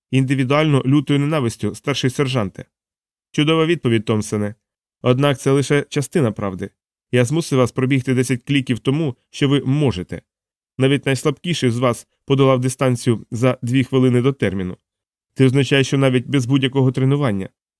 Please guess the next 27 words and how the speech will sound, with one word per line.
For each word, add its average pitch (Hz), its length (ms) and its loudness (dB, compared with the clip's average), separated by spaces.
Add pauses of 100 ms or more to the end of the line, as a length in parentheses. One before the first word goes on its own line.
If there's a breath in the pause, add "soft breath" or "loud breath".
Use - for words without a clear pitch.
навіть 131 220 2
без 131 200 0
натяку 123 360 0
на 120 100 0
справжні 123 420 -2
зусилля, 117 500 -4 (400)
кожен 131 320 2
з 110 60 -4
вас, 143 220 0
гівнюків, 117 500 -2 (320)
міг 147 180 2
би 131 100 2
заткнути 127 440 0
за 120 120 0
пояс 139 340 0
сраних 139 400 -2
олімпійських 131 520 0
чемпіонів 127 500 0
на 127 80 0
землі. 117 360 -2 (640)
А 120 120 2
чи 139 120 -2
знаєте 160 340 2
ви, 147 120 0
чому 156 220 0
так 147 180 -4
вийшло? 107 380 -4